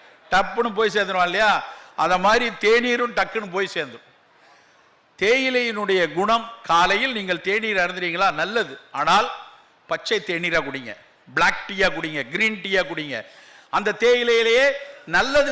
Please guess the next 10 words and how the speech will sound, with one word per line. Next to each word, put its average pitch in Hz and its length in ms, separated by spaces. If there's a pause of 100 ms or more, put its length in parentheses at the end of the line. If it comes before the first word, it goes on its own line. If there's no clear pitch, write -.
செய்யக்கூடிய 226 480 (140)
பல 208 240
மணமூட்டிகள் 214 640
இருக்கு. 147 260
இஞ்சி 190 260
போட்டுக்கோங்க, 160 420 (640)
லவங்கப்பட்டை 190 560
போட்டுக்கோங்க, 151 420 (260)
ஏலக்காய் 202 420
போட்டுக்கோங்க. 147 440